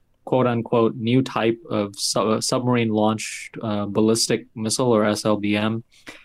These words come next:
Uh, I guess the, the good place to start with this one is, um, you know, we've seen a number of tests conducted by the North Koreans, and I think we've emphasized repeatedly on this podcast that, you know, even though there,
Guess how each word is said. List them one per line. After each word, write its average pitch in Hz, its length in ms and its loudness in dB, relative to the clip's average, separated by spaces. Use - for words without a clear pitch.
Uh, 113 320 2
I 123 120 0
guess 156 240 0
the, 127 260 0
the 120 140 0
good 135 280 -2
place 127 320 0
to 117 120 2
start - 480 -2
with 110 260 0
this 151 260 0
one 110 280 2
is, 104 580 -2
um, 104 600 -4
you 120 80 -2
know, 113 80 4
we've 117 160 4
seen 151 240 2
a 117 80 0
number 135 600 2
of 107 440 0
tests - 560 -4
conducted 110 720 -2
by 104 460 -2
the 104 80 -2
North 107 320 -2
Koreans, 104 480 -2
and 110 120 -2
I 110 60 0
think 120 220 0
we've 117 240 2
emphasized 123 480 -2
repeatedly 113 480 2
on 104 140 0
this 101 120 -6
podcast 107 640 -2
that, 101 260 -4
you 120 80 -2
know, 123 80 0
even 131 240 4
though 123 180 4
there, 117 200 4